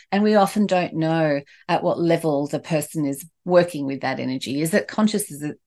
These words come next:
is it above the iceberg or below the iceberg, right? But when we can help work with someone, um, on a soul level, on an esoteric level, we can really help them realign with their soul purpose and their intentions.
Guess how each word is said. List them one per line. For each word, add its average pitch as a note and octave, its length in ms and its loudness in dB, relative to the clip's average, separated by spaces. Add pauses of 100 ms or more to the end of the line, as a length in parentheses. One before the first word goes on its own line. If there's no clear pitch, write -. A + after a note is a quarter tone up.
(100)
is D3+ 140 0
it C3 160 -6
above F#3 360 2
the G#3+ 100 0
iceberg G#3 440 0
or F#3 80 2
below D#3 320 0
the C#3 140 -2
iceberg, - 540 -6
right? - 280 -2 (500)
But F3 340 6 (360)
when G#3+ 440 6
we A3 220 4
can G#3+ 240 -2
help E3+ 460 -4
work D#3 320 -2
with D#3+ 180 -4
someone, D3 680 -2 (460)
um, C#3 400 -4
on D#3+ 180 2
a C#3+ 300 0 (680)
soul G3+ 440 4
level, C#3 340 -4
on D3+ 140 -4
an C#3+ 120 0
esoteric G#3 720 -2
level, D3 500 -8
we F#3+ 100 -4
can F#3+ 260 -6
really F#3 300 -2
help E3+ 260 -4
them D#3 160 -4
realign D3 600 -4
with C#3+ 120 -8
their C#3+ 140 -6
soul C#3 440 -10
purpose D3+ 500 -10
and E3 120 -4
their C#3+ 140 -4
intentions. F#3 880 -8